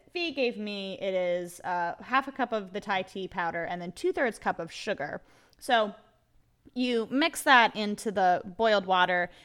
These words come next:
and then you reduce the heat to low, and then sort of let that combine for, like, two minutes. Take it off heat, and then it steeps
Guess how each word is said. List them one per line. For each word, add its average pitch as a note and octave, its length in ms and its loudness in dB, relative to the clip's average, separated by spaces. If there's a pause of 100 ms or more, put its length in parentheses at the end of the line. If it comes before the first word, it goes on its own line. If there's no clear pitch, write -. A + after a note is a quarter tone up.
(100)
and F#3+ 120 -6
then F#3 100 -4
you F#3 120 -4
reduce G3+ 340 0
the G#3+ 80 -6
heat G3+ 260 -10
to G3+ 100 -6
low, F3+ 360 2
and F#3+ 180 -2
then F3 180 -6
sort D4+ 300 -2
of A3 140 6
let G3 240 0
that F#3 280 2 (420)
combine F#3+ 640 0
for, F#3+ 240 0
like, E3+ 220 -4
two G#3+ 160 -4
minutes. F#3 440 -4 (100)
Take B3+ 220 2
it A3+ 80 4
off G3+ 220 4
heat, G3+ 320 -4
and G3 120 0
then F#3+ 120 2
it - 120 -8
steeps - 540 -4